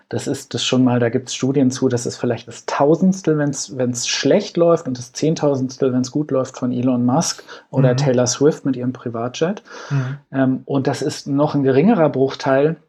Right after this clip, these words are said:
Speaker 1: von dem, was wir als Gesellschaft entschieden haben, aufwenden zu wollen für die Art, wie wir wirtschaften, nämlich produktions- und wachstumsbasiert. Ähm, und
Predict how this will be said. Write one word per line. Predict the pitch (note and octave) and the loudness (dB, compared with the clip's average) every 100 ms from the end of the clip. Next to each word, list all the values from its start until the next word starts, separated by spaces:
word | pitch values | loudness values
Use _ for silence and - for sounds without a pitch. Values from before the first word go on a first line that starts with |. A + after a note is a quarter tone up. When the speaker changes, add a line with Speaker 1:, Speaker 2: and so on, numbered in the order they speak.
| _ _ _ _ - | _ _ _ _ -20
Speaker 1:
von | - C3 C3 | -4 0 2
dem, | B2 B2+ D3+ D3+ | 4 4 2 0
was | A#2+ | -2
wir | C3 A#2 | 0 -2
als | - | -2
Gesellschaft | A#2+ A#2 C3+ F3 D#3 - | 0 0 2 0 -2 -6
entschieden | - B2+ C3+ C3+ D#3 C#3 | -8 -4 -4 -2 -2 0
haben, | C3+ C3 | 0 0
aufwenden | A2+ B2+ - B2+ B2 B2+ | 0 0 2 0 0 -4
zu | A#2+ - A2+ | -6 -4 -2
wollen | G#2 A2 C3 F3+ | 0 2 2 2
für | F#3+ A2+ | -2 -4
die | A2 C3 | 0 -2
Art, | - G#2+ - | -2 -6 -2
wie | B2+ | 2
wir | D3 D3+ | 2 2
wirtschaften, | F#3 - G2+ - G#2+ | 0 -2 -4 -6 -6
nämlich | G#2+ A2 - _ | -4 -4 -6 _
produktions- | - A2+ G#2 - C3+ C#3 C#3+ | -8 -6 -6 -4 0 2 2
und | |
wachstumsbasiert. | D#3 G3 - - - - - - - - - - - - - _ | 0 0 -2 -12 -14 -16 -18 -16 -16 -16 -18 -16 -14 -14 -18 _
Ähm, | - C#3 B2+ C3+ | -4 0 2 0
und | - - C#3 C#3+ - | -2 -2 0 0 -4